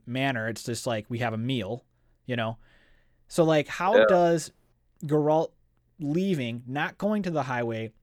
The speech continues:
Speaker 1: sta-, spending the night, and then just, um, <laughs> I don't know, like,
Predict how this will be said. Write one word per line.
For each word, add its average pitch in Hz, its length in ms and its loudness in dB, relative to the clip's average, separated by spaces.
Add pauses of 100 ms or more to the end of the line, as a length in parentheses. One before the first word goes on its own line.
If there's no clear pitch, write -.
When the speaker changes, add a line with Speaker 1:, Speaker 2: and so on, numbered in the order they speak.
(200)
Speaker 1:
sta-, 175 380 -2
spending 190 360 -2
the 196 80 2
night, 131 360 -4 (800)
and 135 160 -2
then 139 180 -2
just, 127 580 -2 (240)
um, 107 600 -8 (300)
<laughs> - 260 -20
I - 380 -2 (120)
don't 147 240 -4
know, 160 120 2
like, 139 360 -2